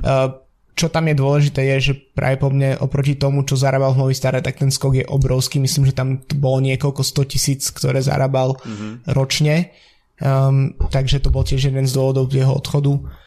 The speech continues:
Speaker 1: Takže to by som povedal, že číslo dva. A číslo tri, tak, e, pýta sa mi tam možno trochu ten Gaviria, lebo, lebo je tie posledné dva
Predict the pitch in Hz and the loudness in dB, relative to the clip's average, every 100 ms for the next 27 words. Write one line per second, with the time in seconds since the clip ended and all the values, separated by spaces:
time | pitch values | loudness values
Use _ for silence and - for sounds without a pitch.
0 | _ _ - 139 123 131 143 151 139 135 | _ _ -4 -2 0 0 0 0 2 0
1 | 135 135 143 - 143 131 131 139 156 - | 0 -2 -2 0 0 0 0 2 0 -2
2 | - _ - 139 - 190 185 151 - 165 | -8 _ -8 -6 -2 -2 -2 -4 -2 0
3 | 180 185 180 - _ - 151 - 160 156 | 2 0 -2 -8 _ -8 -8 -2 0 0
4 | 151 - - - 151 156 - - _ - | 0 -4 -20 -18 -6 -2 0 -2 _ -4
5 | 202 214 208 190 185 165 160 160 165 151 | -4 -2 -2 0 0 0 0 2 2 0
6 | 160 170 156 151 139 135 156 170 180 175 | -2 0 0 0 0 0 2 2 2 2
7 | 175 147 143 135 135 139 139 143 - - | 2 0 0 0 2 2 2 -2 -6 -10
8 | - 139 135 135 139 135 135 - _ - | -4 -2 0 0 2 0 -2 -8 _ -20
9 | - - - - - 160 - 139 139 - | -20 -20 -20 -20 -20 -12 -4 -4 -4 -6
10 | 143 - 147 139 139 139 | -4 0 0 2 0 0